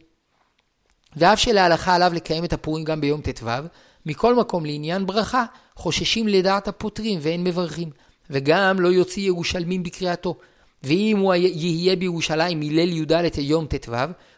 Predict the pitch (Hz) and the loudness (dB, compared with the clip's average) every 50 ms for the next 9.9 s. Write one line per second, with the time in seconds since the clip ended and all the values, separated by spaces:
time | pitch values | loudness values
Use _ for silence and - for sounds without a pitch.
0 | _ - - 226 233 214 - - 208 202 175 175 214 208 202 202 190 180 170 165 | _ 0 2 4 4 2 0 -2 -2 0 0 2 2 2 2 2 2 2 2 0
1 | 196 220 214 - 180 175 156 147 135 - 135 127 120 117 113 110 113 _ _ _ | 0 -2 -2 -4 -8 -6 -6 -6 -6 -6 -4 -4 -4 -6 -8 -10 -14 _ _ _
2 | _ _ - 135 151 143 - 185 190 190 180 180 190 185 - 190 185 185 180 175 | _ _ -4 -2 -2 0 0 0 0 2 2 2 0 0 -2 -2 -2 -2 -2 -4
3 | 175 185 190 190 175 180 185 190 185 - 196 190 - 196 214 190 156 131 127 - | -2 -2 -2 0 0 0 0 0 -2 -4 -6 -6 -2 0 0 0 0 -2 -4 -4
4 | - 156 151 151 151 156 147 139 143 - - - _ _ _ _ _ _ _ _ | -4 -4 -4 -2 -2 -4 -4 -4 -6 -10 -14 -20 _ _ _ _ _ _ _ _
5 | _ - 165 175 196 190 165 208 214 226 240 240 - 214 190 175 151 - 196 196 | _ -2 0 0 0 2 4 4 4 4 4 2 0 -2 -2 -4 -2 -2 0 0
6 | 202 196 - 165 160 143 147 180 180 170 160 151 156 156 170 180 180 156 147 151 | 0 -2 -2 -2 -4 -4 -2 -4 -6 -4 -2 0 0 0 0 0 -2 -4 -6 -6
7 | 151 139 143 139 127 117 101 - - - _ _ _ _ _ 151 156 - 185 - | -2 -2 0 0 0 -2 -6 -10 -14 -20 _ _ _ _ _ -6 -4 -2 -2 -2
8 | - 202 220 220 208 - 170 196 202 202 202 202 175 160 - 170 175 180 185 175 | 0 0 0 0 0 0 0 0 0 0 0 -2 -4 -4 -4 -4 -2 -2 -4 -4
9 | 156 - - 175 170 170 170 160 170 151 - - 139 123 - - 117 | -6 -8 -8 -8 -6 -4 -4 -4 -4 -4 -4 -4 -6 -6 -6 -10 -12